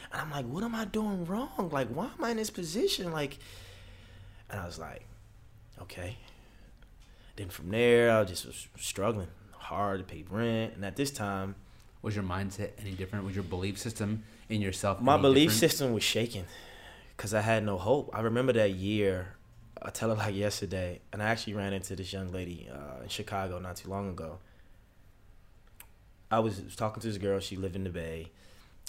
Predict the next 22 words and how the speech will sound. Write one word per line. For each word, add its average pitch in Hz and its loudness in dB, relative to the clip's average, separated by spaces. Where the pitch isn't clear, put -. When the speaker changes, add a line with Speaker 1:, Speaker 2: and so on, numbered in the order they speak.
Speaker 1:
and 92 -4
she 104 -6
was 92 -8
coming 87 -8
up, 120 -4
uh, 80 -6
for - -6
around 92 -6
Christmas - -8
to - -12
come 87 -6
see 90 -6
me. 127 4
And 90 -4
I 98 -4
probably 104 -2
had 92 -6
seven 95 -4
dollars 87 -6
to - -12
my 80 -10
name. 85 -14